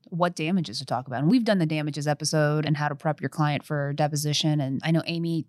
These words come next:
has talked about bringing out, I think she calls them vignettes, you know, the stories and how to express damages. And that might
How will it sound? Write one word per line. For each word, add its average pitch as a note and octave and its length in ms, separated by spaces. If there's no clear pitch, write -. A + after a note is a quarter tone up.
has E3 200
talked D3 240
about D3 380
bringing D#3+ 400
out, D3 200
I - 40
think E3+ 160
she F3+ 100
calls D#3+ 180
them D#3 120
vignettes, D3 600
you D#3+ 80
know, C#3 80
the C#3 60
stories C#3+ 680
and D3+ 180
how D#3 120
to D3 120
express C#3+ 360
damages. C#3 460
And G#3+ 140
that E4+ 160
might E3+ 260